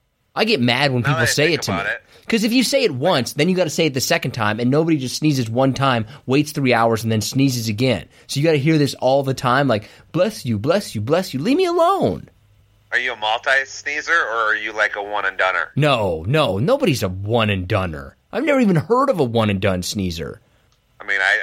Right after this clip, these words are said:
Speaker 2: I think I am. I don't know.
Speaker 1: That's ri-, you got something wrong with you. Everybody
Speaker 2: Yeah, well, you
Speaker 1: sneezes
Speaker 2: also
Speaker 1: twice.
Speaker 2: think Rodney Dangerfield, the top five actor of all time.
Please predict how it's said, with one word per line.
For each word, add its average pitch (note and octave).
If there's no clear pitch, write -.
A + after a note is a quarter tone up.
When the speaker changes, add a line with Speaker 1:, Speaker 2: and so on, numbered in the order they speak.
Speaker 2:
I -
think G#2+
I G2+
am. E2
I D#2
don't D#2+
know. C#2+
Speaker 1:
That's B2
ri-, F2
you A2+
got G#2+
something F2
wrong G#2+
with D#2
you. F#2
Everybody G3+
Speaker 2:
Yeah, D3
well, -
you -
Speaker 1:
sneezes A2
Speaker 2:
also B2+
Speaker 1:
twice. F#2+
Speaker 2:
think B2+
Rodney A2+
Dangerfield, A#2+
the G2+
top B2
five B2
actor B2+
of A2+
all B2
time. B2